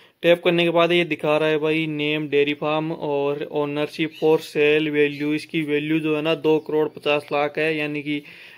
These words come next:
ढाई करोड़ का ये प्लॉट है। तो इसको हम परचेज करने वाले हैं। तो ये हो गया भाई हमारा परचेज। तो ये जो है ना, पूरा का पूरा डेयरी फार्म हमारा हो चुका है। अब इसमें हम काउस ला के भर सकते हैं।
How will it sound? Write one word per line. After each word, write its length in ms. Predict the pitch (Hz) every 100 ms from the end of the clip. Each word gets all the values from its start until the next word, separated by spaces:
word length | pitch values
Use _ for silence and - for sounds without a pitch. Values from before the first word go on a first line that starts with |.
| -
ढाई 220 | 151 151 170
करोड़ 340 | 175 165 160
का 120 | 165
ये 140 | 160 160
प्लॉट 360 | 156 156 151
है। 140 | 160 170
तो 420 | - 151 147 -
इसको 360 | 180 - - 170
हम 120 | 170
परचेज 400 | 165 156 - 156
करने 240 | - 151 147
वाले 300 | 143 143 143
हैं। 220 | 147 147
तो 180 | 156 143
ये 140 | 143
हो 160 | 143 139
गया 160 | 143
भाई 120 | 139 143
हमारा 240 | 139 139
परचेज। 480 | 131 143 - 175 175
तो 80 | 180
ये 400 | 147 190 208 190
जो 180 | 190
है 100 | 165
ना, 320 | 160 170 175 175 - - _
पूरा 300 | 214 214 226
का 120 | 214 202
पूरा 260 | 196 190
डेयरी 320 | 175 160 160
फार्म 400 | 170 160 160 165
हमारा 340 | 151 143 143 147
हो 260 | 139 147
चुका 300 | 139 143 139
है। 280 | 131 139 143
अब 120 | 143
इसमें 300 | - 139 156
हम 180 | 151 151
काउस 560 | 139 156 165 180 180 180
ला 160 | 170
के 180 | 165 170
भर 240 | 143 147 156
सकते 340 | - 147 -
हैं। 220 | 135 165